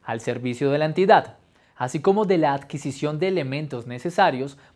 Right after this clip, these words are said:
para el normal funcionamiento de la administración para facilitar la toma de decisiones de racionalización del gasto. De otra parte, se debe estimar el valor de los compromisos por concepto del servicio de la deuda pública,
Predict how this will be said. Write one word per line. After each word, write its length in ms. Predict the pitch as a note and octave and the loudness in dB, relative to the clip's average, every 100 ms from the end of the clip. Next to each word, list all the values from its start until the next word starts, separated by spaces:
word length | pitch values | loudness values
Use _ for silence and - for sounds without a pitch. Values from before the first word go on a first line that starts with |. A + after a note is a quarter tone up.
| - | 0
para 160 | D3 | 2
el 100 | D#3 | 2
normal 400 | D3+ D3+ D#3 F#3+ | 0 -2 0 -2
funcionamiento 960 | G3+ A3+ G3+ E3+ C3 C#3 D#3 B2+ A2+ D#3 | -2 -6 -4 -4 -4 -4 -4 -6 -4 -2
de 80 | D3+ | 0
la 160 | B2+ | 0
administración 840 | A#2 B2 B2+ C3+ E3 D#3+ G3+ D#3+ E3+ - _ _ | -2 -6 -8 -8 -8 -4 -2 -2 -4 -14 _ _
para 200 | C3+ C#3+ | 0 0
facilitar 720 | E3 F#3 F3+ F3+ G#3+ C3 - _ _ | 0 0 2 6 4 4 -4 _ _
la 240 | A#2+ A#2 A2+ | -6 -6 -4
toma 320 | C#3 C3+ A#2+ | -4 -2 -4
de 100 | A#2 | -4
decisiones 640 | C3 C#3+ F3 G3 F#3 F#3 | -4 -6 -2 0 0 0
de 140 | E3 F3+ | 0 0
racionalización 1120 | F3 E3 - E3+ D#3 D3+ D3+ D#3 - F#3+ E3 | 0 -2 -2 -4 -2 -2 -2 -6 -4 -4 -2
del 120 | D3 | -4
gasto. 360 | C#3 A2+ - - _ _ _ _ _ - | -4 -6 -10 -20 _ _ _ _ _ 0
De 160 | D#3 | 4
otra 300 | F3+ G#3+ A3 | 6 4 8
parte, 440 | G#3 F3 D3+ D#3 - _ | 8 8 4 -6 -10 _
se 160 | - E3 | -4 2
debe 300 | F3+ G#3 G#3 | 4 4 2
estimar 720 | D#3 C#3 - C3 B2+ C3 D3 | -4 -4 -8 -8 -4 -2 -2
el 120 | F#3+ | 0
valor 400 | F#3 E3 C#3 C#3 | 2 2 0 -4
de 80 | C3 | -6
los 180 | B2 A#2+ | -8 -8
compromisos 720 | D3 D3 F3 F3+ F3 C#3+ C3 | -10 -4 -4 -4 -6 -8 -12
por 320 | - D3 D3+ | -4 -4 -2
concepto 800 | - C#3 C3+ G#3 A3 - A#3 A#3 - - | -4 -4 -2 0 0 0 -2 -2 -12 -12
del 260 | B2+ B2 | -8 -8
servicio 640 | A#2+ A#2 A2+ C3+ D#3+ C#3 A#2+ | -8 -10 -6 -4 -4 -4 -4
de 80 | |
la 140 | B2 C#3 | -2 0
deuda 340 | E3+ D#3 D3+ | 0 2 0
pública, 480 | G#3 C4+ G3 A#2+ | 2 2 2 0